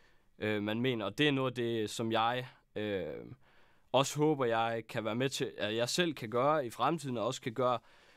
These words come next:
her i det her program, ligesom bare at sige, "Det her, det er mig, det er det her, jeg tror på." Øhm,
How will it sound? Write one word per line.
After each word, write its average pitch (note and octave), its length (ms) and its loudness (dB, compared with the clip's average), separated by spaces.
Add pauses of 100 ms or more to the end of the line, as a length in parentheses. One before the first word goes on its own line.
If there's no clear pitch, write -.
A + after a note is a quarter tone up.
her B2+ 120 4
i B2+ 60 4
det E3+ 200 2
her C#3 120 2
program, C3 380 0
ligesom B2 320 -4
bare B2 480 4
at F#2+ 80 -6 (160)
sige, D3+ 480 0 (520)
"Det D#3 140 10
her, C#3+ 100 6
det B2 80 -6
er A#2+ 40 -6
mig, C#3 300 2
det C#3+ 60 -4
er C3+ 40 -8
det C#3+ 160 0
her, B2+ 140 0
jeg A#2 180 -2
tror D3 240 4
på." A#2+ 300 -8 (640)
Øhm, G#2 680 0